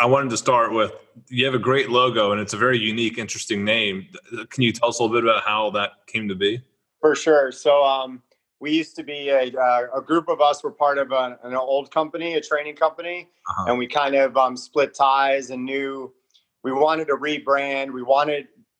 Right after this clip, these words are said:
Speaker 2: we didn't want anyone's name involved with it. You know, Cressy, they've written blogs about how they wish they had a different name 'cause then you're tied to a person.
Speaker 1: Yeah.
Speaker 2: And we always kinda had a different, we did general pop, we do a lot of athlete training, we have physical therapy. So we didn't want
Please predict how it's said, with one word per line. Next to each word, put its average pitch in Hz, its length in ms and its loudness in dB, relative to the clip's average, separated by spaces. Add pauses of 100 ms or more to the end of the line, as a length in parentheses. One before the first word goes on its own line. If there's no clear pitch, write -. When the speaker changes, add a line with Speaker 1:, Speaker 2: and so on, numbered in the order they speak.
(240)
Speaker 2:
we 135 80 -2
didn't 165 160 4
want 160 180 4
anyone's 139 420 -4
name 139 340 -2
involved 135 560 0
with 135 260 0
it. 139 220 -4
You 135 80 -12
know, 123 160 0
Cressy, 135 580 -2
they've 131 260 0
written 127 300 -2
blogs 131 500 2
about 123 340 0 (300)
how 131 140 2
they 127 140 -4
wish 127 320 -4
they 143 140 0
had 135 140 2
a 131 60 -4
different 127 340 -8
name 131 360 -8
'cause 131 160 -4
then 127 100 0
you're 127 180 -4
tied 127 500 0
to 120 180 0
a 107 40 0
person. 147 600 -4 (220)
Speaker 1:
Yeah. 104 160 0
Speaker 2:
And 131 80 2
we 147 120 4
always 156 260 4
kinda 143 280 0
had 139 160 -2
a 135 60 -4
different, 131 500 -8 (800)
we 135 120 -2
did 151 240 2
general 147 340 2
pop, 131 380 0
we 127 120 -16
do 131 200 -6
a 135 40 2
lot 131 200 0
of 131 40 -2
athlete 135 360 -4
training, 120 400 -12
we 123 100 -4
have 123 140 0
physical 123 300 -6
therapy. 123 420 0
So 139 160 -4
we 143 140 2
didn't 151 180 2
want 135 360 2